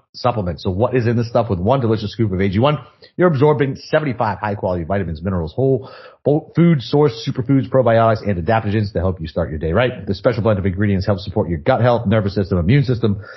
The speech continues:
energy, recovery, focus, and aging, all the things. And it costs you less than three bucks a day. You're investing in your health and it's cheaper than your cold brew habit. A G one supports better sleep quality and recovery, and Athletic Greens has over seven thousand five-star reviews. And to make it easy, Athletic Greens is gonna give you a free one-year supp-,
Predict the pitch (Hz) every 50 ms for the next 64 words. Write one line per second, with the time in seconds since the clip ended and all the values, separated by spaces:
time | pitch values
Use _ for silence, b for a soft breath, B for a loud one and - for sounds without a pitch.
0 | B B - 175 180 160 127 98 101 90 87 85 - 147 135 117 107 101 95 107
1 | 123 127 101 123 107 - - 107 117 123 117 107 - 92 110 107 104 117 110 107
2 | - 98 107 110 113 107 104 98 - 110 110 110 95 104 101 87 - 101 101 101
3 | - 101 85 95 90 - - 80 82 - 110 110 104 82 117 113 113 - 120 85
4 | 76 127 127 123 107 110 B B B B B B 175 156 135 156 156 - 143 135
5 | 127 123 107 123 123 123 104 113 110 104 - - 113 101 110 95 101 104 101 90
6 | 98 - 95 95 82 82 101 95 87 110 117 110 98 - - _ _ _ _ _
7 | _ _ _ _ _ _ _ _ - - - 143 160 131 139 135 127 127 127 127
8 | B B B B B B B B _ - 175 143 196 196 147 110 147 123 123 -
9 | - 160 - - 151 147 139 139 139 123 101 101 85 117 117 110 113 117 117 117
10 | 117 101 95 90 90 82 - 104 104 92 90 104 101 95 82 101 92 85 90 82
11 | 85 - - 98 92 95 80 95 90 87 85 85 80 - 95 90 92 87 - 95
12 | 87 85 78 73 67 87 110 120 113 101 87 76 - 82 90 120 117 113 107 123
13 | 131 117 117 107 95 92 - 131 123 104 - 117 123 131 143 127 101 87 92 95
14 | 117 98 90 87 98 113 107 92 98 107 95 87 87 - - 131 147 156 123 85
15 | - 123 135 127 127 120 98 - - 110 110 117 104